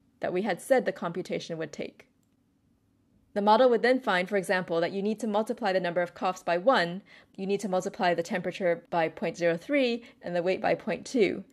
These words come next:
and these values would be learned from the data.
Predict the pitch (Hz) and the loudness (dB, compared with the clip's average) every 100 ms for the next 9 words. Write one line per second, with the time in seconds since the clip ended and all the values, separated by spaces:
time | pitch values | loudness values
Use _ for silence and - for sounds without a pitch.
0 | _ _ - 185 196 175 190 214 196 180 | _ _ -12 -4 -4 2 4 4 4 0
1 | 170 151 175 175 175 - - - - 165 | -4 -4 -2 2 0 -2 -8 -16 -14 -8
2 | 165 160 165 - 185 | -6 0 0 0 -8